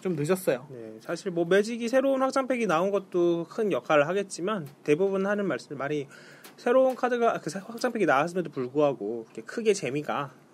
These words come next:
Speaker 2: 늘어나지 않았다.
Speaker 1: 아.
Speaker 2: 음, 뭐, 그런 말을 하는 사람도 있고.
Speaker 1: 근데 저는 좀 덱을 만들면서 좀 재미를 느끼고
Speaker 2: 네,
Speaker 1: 있거든요.
Speaker 2: 저는 지금 굉장히 재밌게 하고
Speaker 1: 네,
Speaker 2: 있습니다.
Speaker 1: 재미를 느끼고 있는데
Speaker 2: 네.
Speaker 1: 피브이피 아레나가 이제 좀,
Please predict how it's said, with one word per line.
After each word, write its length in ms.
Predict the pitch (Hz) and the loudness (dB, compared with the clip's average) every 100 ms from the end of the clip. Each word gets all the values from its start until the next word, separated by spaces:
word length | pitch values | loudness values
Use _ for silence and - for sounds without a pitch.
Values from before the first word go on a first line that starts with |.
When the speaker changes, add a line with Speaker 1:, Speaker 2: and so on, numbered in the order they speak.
| 143 | -14
Speaker 2:
늘어나지 360 | 127 135 143 127 | -4 -2 0 -2
않았다. 500 | 104 117 - 104 110 - - - | -4 -8 -6 -8 -8 -12 -20 -14
Speaker 1:
아. 80 | 113 | -10
Speaker 2:
음, 540 | 117 113 110 107 107 101 - - | -8 -8 -8 -10 -12 -16 -20 -20
뭐, 440 | 139 131 131 131 123 | -10 -4 -2 -2 -4
그런 180 | 143 151 | -2 0
말을 220 | 143 143 | 0 0
하는 140 | 151 | -2
사람도 320 | 151 147 143 135 | -2 -4 -4 -8
있고. 380 | 107 - 120 - - - - - | -8 -8 -8 -10 -20 -18 -16 -6
Speaker 1:
근데 140 | 240 | 0
저는 300 | 220 254 262 | 4 4 2
좀 120 | 254 | 0
덱을 240 | 208 190 233 | 2 2 2
만들면서 440 | 170 185 202 196 | 2 2 0 0
좀 120 | 190 | -2
재미를 320 | 175 160 196 | -2 0 0
느끼고 280 | 156 135 185 | -2 -4 -2
Speaker 2:
네, 40 | 185 | 0
Speaker 1:
있거든요. 200 | 220 120 | 0 0
Speaker 2:
저는 240 | 143 196 | 0 0
지금 200 | 190 180 | 0 -4
굉장히 260 | 165 147 175 | -6 -6 -4
재밌게 280 | 143 123 131 | -6 -8 -8
하고 140 | 120 | -8
Speaker 1:
네, 80 | 123 139 | -6 -4
Speaker 2:
있습니다. 180 | 123 - | -4 -6
Speaker 1:
재미를 320 | 165 190 165 | -2 0 0
느끼고 340 | 147 202 190 | -2 -2 0
있는데 220 | 147 151 156 | 0 0 -2
Speaker 2:
네. 60 | 139 | 0
Speaker 1:
피브이피 260 | 240 233 | 0 4
아레나가 320 | 208 196 185 | 4 4 2
이제 180 | 160 151 | 2 0
좀, 280 | 147 143 135 | -2 -2 -4